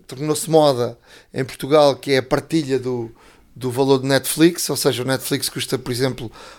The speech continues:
onze euros e qualquer coisa, dá para quatro subscritores, eh, arranjamos mais três pessoas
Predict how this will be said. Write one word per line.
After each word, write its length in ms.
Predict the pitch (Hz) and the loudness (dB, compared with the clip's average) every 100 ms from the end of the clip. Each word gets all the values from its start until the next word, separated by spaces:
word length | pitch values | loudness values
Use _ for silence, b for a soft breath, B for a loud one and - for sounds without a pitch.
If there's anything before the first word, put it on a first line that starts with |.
| B | B
onze 300 | 135 139 123 | 0 0 4
euros 240 | 143 131 123 | 4 4 0
e 60 | |
qualquer 280 | 120 123 127 | -4 -6 -6
coisa, 440 | - 139 127 117 107 B B B | 0 2 2 -2 -12 B B B
dá 200 | - 139 | 0 0
para 240 | 139 147 135 | 2 0 2
quatro 280 | 151 143 - | 2 0 0
subscritores, 880 | 131 - 139 131 135 131 107 - - B B _ | -6 -6 -6 -2 0 0 0 -10 -18 B B _
eh, 600 | 120 127 127 120 117 123 - | 0 2 4 2 0 -2 -2
arranjamos 440 | 135 127 135 - | -2 -2 -4 -4
mais 260 | 143 135 - | -4 -2 0
três 180 | 139 | -2
pessoas 500 | - - 143 131 120 | -2 -2 2 2 -2